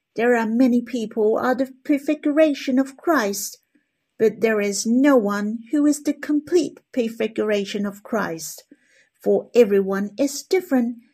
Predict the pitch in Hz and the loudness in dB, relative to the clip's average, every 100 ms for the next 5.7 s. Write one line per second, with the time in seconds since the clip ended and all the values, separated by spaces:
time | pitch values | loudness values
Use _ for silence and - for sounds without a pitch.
0 | _ _ - 233 233 247 - 320 277 254 | _ _ -6 0 0 0 -2 2 4 2
1 | 254 302 294 294 311 294 - 349 349 247 | 0 -2 -2 -2 -2 -2 -2 -4 0 0
2 | 226 214 226 - - 240 247 233 240 269 | 0 -2 -4 -10 -2 2 4 4 2 2
3 | 247 254 - - 285 269 269 285 269 262 | 0 -2 -4 -2 2 2 0 0 0 0
4 | 277 254 262 - - 214 214 - - 254 | 0 2 0 -2 -6 -6 -6 -10 -8 -8
5 | - - 359 262 226 - - | -8 -4 -2 -2 -4 -8 -14